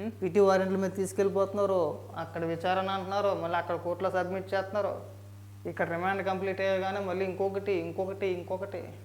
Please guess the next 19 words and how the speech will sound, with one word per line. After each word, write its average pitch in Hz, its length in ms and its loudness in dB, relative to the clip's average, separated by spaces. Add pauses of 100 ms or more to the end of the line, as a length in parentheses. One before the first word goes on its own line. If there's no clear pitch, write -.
(480)
ఉం? 254 260 -8 (680)
అదే 170 160 4
భయ్, 165 460 0
ఈ 165 100 2
ఐదేళ్ళు 185 800 4 (640)
అన్ని 175 160 4
రకాలుగానే 190 580 4
ఇబ్బంది. 139 440 -6 (720)
ఆర్థికంగా 180 540 4
దెబ్బ, 190 300 4 (840)
అది 170 160 0
కాకుండా 185 460 0
మెంటల్ 156 480 -2
టెన్షన్, 208 420 -4 (1600)
కుటుంబానికి 185 460 2
దూరంగా 185 360 2
ఉండాలి. 208 400 2 (1500)
ఎందుకు 214 220 0
మాట్లాడామా 220 880 2